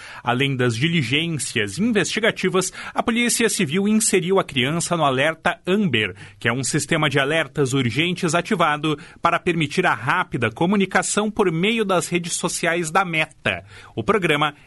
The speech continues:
é um sistema que é ativado justamente em casos de desaparecimentos de crianças.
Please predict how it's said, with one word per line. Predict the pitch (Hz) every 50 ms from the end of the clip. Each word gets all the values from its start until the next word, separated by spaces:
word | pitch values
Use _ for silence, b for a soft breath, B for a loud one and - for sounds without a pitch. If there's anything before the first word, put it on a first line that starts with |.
| B
é | - 110
um | 113 131
sistema | 127 - - 170 147 - - - 117 117 123 123 123 117 110 B B B B B
que | - - 233
é | 156 127
ativado | 120 123 123 - 196 143 127 113 120 131 135
justamente | 123 147 208 220 - - 165 147 123 120 123 - 170
em | 175 175
casos | - - 123 110 110 107 113 120 113 110
de | 113 117
desaparecimentos | 110 107 135 185 196 190 175 - 175 170 170 160 - - 170 131 107 104 104 101 - 117 107
de | 98 113
crianças. | 104 - 156 147 131 110 90 - - - - - - - -